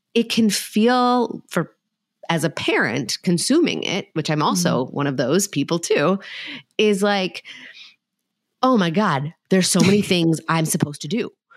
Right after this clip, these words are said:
Speaker 1: There's
Speaker 2: Yes.
Speaker 1: so many ways I can mess this up. There's so many
Speaker 2: <laughs>
Speaker 1: things I'm supposed to say."
Speaker 2: Yeah.
Speaker 1: And, like, it can just feel like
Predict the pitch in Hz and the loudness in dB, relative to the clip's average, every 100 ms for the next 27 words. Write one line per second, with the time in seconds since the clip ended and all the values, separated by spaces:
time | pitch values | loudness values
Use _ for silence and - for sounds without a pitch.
0 | - 220 190 190 196 233 220 202 226 226 | 0 2 4 4 4 4 4 4 4 2
1 | 220 170 175 190 196 - 147 - 190 135 | 0 0 2 2 2 0 -2 0 0 0
2 | 147 208 202 320 - - - 196 - - | 0 0 0 0 -2 -6 -2 -2 0 2
3 | 247 262 247 240 254 226 180 180 202 156 | 4 4 4 2 2 2 2 0 -4 -4
4 | 143 - 202 330 156 127 - - 190 208 | -2 -2 0 0 0 -2 -6 -6 0 4
5 | 208 202 - - - _ - 247 254 262 | 4 2 -2 -12 -20 _ -2 -2 2 2
6 | 240 247 - 226 247 254 240 190 185 180 | 2 0 -2 0 2 2 2 2 0 0